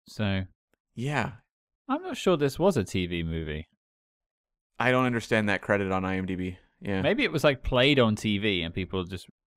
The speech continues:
Speaker 1: took it as a T V movie.
Speaker 2: Maybe it was, like, something seen in an archive forever <laughs> that just, yeah, aired as a T V movie.
Speaker 1: Yeah, like, it had one showing in theaters and then really got picked up as a T V movie.
Speaker 2: Yeah.
Speaker 1: Yeah, that's strange.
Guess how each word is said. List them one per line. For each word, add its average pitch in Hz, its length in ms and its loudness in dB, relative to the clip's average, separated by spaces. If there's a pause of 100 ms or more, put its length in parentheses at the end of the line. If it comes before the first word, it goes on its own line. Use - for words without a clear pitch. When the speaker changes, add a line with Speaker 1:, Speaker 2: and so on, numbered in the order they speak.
Speaker 1:
took - 180 -6
it 92 100 -4
as 90 140 -6
a 90 60 -14
T 90 180 -6
V 85 120 -6
movie. 85 380 -8 (920)
Speaker 2:
Maybe 110 340 0
it 135 40 2
was, 123 120 -2
like, 110 100 -2
something 107 280 -4
seen 113 200 -4
in 107 100 0
an 90 100 -4
archive 120 520 -2
forever 104 520 0 (200)
<laughs> - 180 -18
that 139 180 -6
just, 135 260 -2 (160)
yeah, 101 200 4
aired 110 220 6
as 110 80 -4
a 101 60 -2
T 110 180 -4
V 104 140 -2
movie. 117 360 -4 (600)
Speaker 1:
Yeah, 110 240 2
like, 104 140 -2
it 135 100 2
had 147 200 4
one 156 200 6
showing 127 340 4
in 98 120 0
theaters 90 600 -2 (340)
and 104 140 0
then 101 280 0
really 107 260 0
got 92 140 -2
picked 101 200 -2
up 92 120 -4
as 90 120 -6
a 90 60 -8
T 92 180 -6
V 87 120 -4
movie. 87 360 -6 (920)
Speaker 2:
Yeah. 110 300 2 (680)
Speaker 1:
Yeah, 87 340 -6 (180)
that's 78 160 -6
strange. 87 440 -8